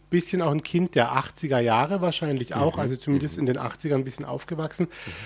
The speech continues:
Speaker 1: Ähm, oder gehst du auch schon so ein bisschen zurück und magst diese wär-, wärmeren Klänge, sag ich mal, die ja auch noch so in die siebziger dann vielleicht zurückgehen? W-, was ist dein Sound?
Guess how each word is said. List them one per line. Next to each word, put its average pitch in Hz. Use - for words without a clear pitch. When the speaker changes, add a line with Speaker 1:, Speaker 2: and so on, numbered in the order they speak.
Speaker 1:
Ähm, 143
oder 156
gehst -
du 175
auch 143
schon 160
so 151
ein 147
bisschen 147
zurück 143
und 151
magst 120
diese 131
wär-, 117
wärmeren 131
Klänge, 135
sag 135
ich 135
mal, 131
die 127
ja 131
auch 147
noch 135
so -
in 127
die 127
siebziger -
dann 90
vielleicht 98
zurückgehen? 101
W-, 165
was 170
ist 208
dein 151
Sound? 85